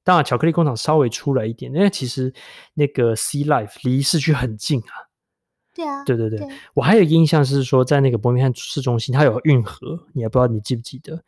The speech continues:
Speaker 1: 可以沿着运河走，然后旁边有很多餐厅跟酒吧，很漂亮。
Speaker 2: 对，对。
Speaker 1: 对，因为我其实还去过伯明翰一次，是，并不是跟小助手去，
Speaker 2: 嗯。
Speaker 1: 是出差去的。
Speaker 2: 嗯。
Speaker 1: 对，我那时候出差去伯明翰，印象很深刻，在运河旁边也很美，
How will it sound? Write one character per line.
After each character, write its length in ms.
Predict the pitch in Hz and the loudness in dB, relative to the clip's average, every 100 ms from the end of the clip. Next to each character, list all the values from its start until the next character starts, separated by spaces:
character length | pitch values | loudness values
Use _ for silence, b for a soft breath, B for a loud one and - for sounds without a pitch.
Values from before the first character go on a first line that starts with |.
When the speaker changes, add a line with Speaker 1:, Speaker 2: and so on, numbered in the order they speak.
| _ | _
Speaker 1:
可 120 | 160 | 2
以 40 | 156 | 4
沿 100 | 131 | 4
着 80 | 135 | 2
运 180 | 143 | 2
河 160 | 117 110 | 0 -2
走， 140 | - - | -4 -6
然 100 | 113 | -6
后 60 | |
旁 160 | 120 120 | -2 2
边 120 | 131 | 2
有 40 | |
很 60 | 113 | 2
多 100 | 110 | 0
餐 200 | - 117 | 0 -2
厅 120 | 117 | 0
跟 80 | 117 | -2
酒 120 | 113 | -4
吧， 80 | 113 | -8
很 160 | 113 117 | -4 -4
漂 220 | 104 113 | 0 -2
亮。 220 | 104 98 | -2 -6
Speaker 2:
对， 120 | 101 294 - B | -8 -10 -14 B
对。 120 | 359 | -6
Speaker 1:
对， 260 | 381 117 110 B B | 0 0 -2 B B
因 100 | 262 | 4
为 60 | 180 | 6
我 60 | |
其 160 | 120 131 | 4 0
实 200 | 147 143 | 0 0
还 180 | - 135 | 2 0
去 180 | - 196 | 0 2
过 160 | 165 | 4
伯 120 | 127 117 | 4 0
明 80 | 131 | 0
翰 100 | 131 | 2
一 60 | |
次， 220 | 107 - 117 | -2 -6 -6
是， 320 | - 123 113 | -4 -4 0
并 180 | 170 139 | 0 2
不 60 | |
是 140 | 123 135 | 0 0
跟 340 | 120 117 117 | 0 0 -2
小 160 | 113 101 | -6 -10
助 140 | - | -10
手 120 | 123 101 | -10 -8
去， 180 | - | -6
Speaker 2:
嗯。 20 | 117 | -6
Speaker 1:
是 120 | 131 | -6
出 200 | - 170 | -2 -2
差 180 | - 165 | 0 0
去 240 | - 135 | -2 -6
的。 120 | - 135 _ _ _ _ | -8 -16 _ _ _ _
Speaker 2:
嗯。 180 | 285 277 | -16 -6
Speaker 1:
对， 200 | 123 107 | -4 -2
我 160 | 110 120 113 | 0 0 0
那 120 | 147 143 | 2 4
时 40 | |
候 60 | 117 | 4
出 160 | - | 2
差 100 | 131 | 2
去 80 | 127 | 2
伯 160 | 117 113 | 2 -2
明 180 | 107 | -2
翰， 120 | 110 151 | -2 2
印 100 | 135 | 4
象 160 | 139 | 4
很 80 | 107 | 0
深 200 | 107 117 | -2 -2
刻， 100 | 117 | 2
在 140 | 123 | 2
运 180 | 123 139 | 2 2
河 100 | 113 | 2
旁 220 | 104 107 | 0 -4
边 200 | 107 113 | -2 -2
也 100 | 113 | -2
很 120 | 107 110 | -4 -4
美， 320 | 113 117 | -4 -4